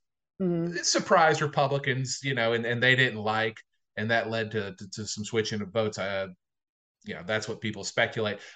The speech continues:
Speaker 2: Uh, Ted Budd, uh, Congressman Ted Budd, who voted against it, and of course is running for the United States Senate, a Republican, he said that, uh, today that he voted against that chips Act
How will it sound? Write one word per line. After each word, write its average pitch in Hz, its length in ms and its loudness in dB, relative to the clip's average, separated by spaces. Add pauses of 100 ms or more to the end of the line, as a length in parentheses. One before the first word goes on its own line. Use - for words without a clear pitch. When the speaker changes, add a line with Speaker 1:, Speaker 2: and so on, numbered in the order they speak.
Speaker 2:
Uh, 135 100 4
Ted 147 320 4
Budd, 143 300 8
uh, 127 100 4
Congressman 123 400 -4
Ted 123 240 -2
Budd, 123 180 2
who 117 120 -2
voted 117 180 2
against 113 300 -2
it, - 20 -4
and 110 80 -8
of 95 80 -12
course 107 300 -2
is 104 100 -10
running 104 220 -4
for 104 80 -12
the 98 60 -10
United 107 340 0
States 101 280 -2
Senate, 120 320 0 (340)
a 107 120 0
Republican, 113 480 2
he 135 180 0
said 127 520 4
that, 110 420 2
uh, 98 220 -6
today 113 480 4
that 101 240 -2
he 147 140 0
voted 120 260 4
against 110 240 -2
that 101 160 -2
chips 113 320 -2
Act 104 220 2